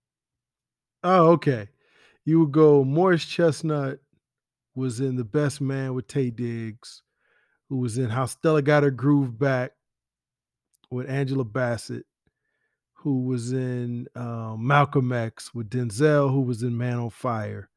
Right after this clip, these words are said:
with Dakota Fanning. That was live. I didn't think, I just thought, I didn't think of nothing, you know, this wasn't a pre. <laughs> And, um, I'll smash anybody in that game. As long as you don't bring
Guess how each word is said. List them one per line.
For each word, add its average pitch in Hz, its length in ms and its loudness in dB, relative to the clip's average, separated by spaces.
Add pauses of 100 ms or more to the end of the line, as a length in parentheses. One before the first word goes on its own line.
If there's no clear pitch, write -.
(420)
with 107 360 -8 (120)
Dakota 110 400 -8
Fanning. 117 420 -16 (960)
That 175 160 8
was 160 160 6
live. 123 400 6
I 131 100 2
didn't 165 220 4
think, 170 160 8
I 147 100 6
just 151 280 2
thought, 165 340 6
I 156 140 2
didn't 165 460 2
think 165 200 2
of 160 80 2
nothing, 143 520 0 (180)
you 147 120 -4
know, 113 340 -10
this 135 180 -8
wasn't 143 360 2
a 135 60 0
pre. 139 520 0 (680)
<laughs> 214 80 -2 (1120)
And, 151 340 2
um, 139 500 2 (380)
I'll 151 140 2
smash 151 380 0
anybody 131 420 0
in 117 80 -10
that 117 180 -12
game. 110 320 -14 (400)
As - 40 -18
long 135 200 -4
as 113 100 -10
you 135 100 -2
don't 123 140 -6
bring 123 380 -6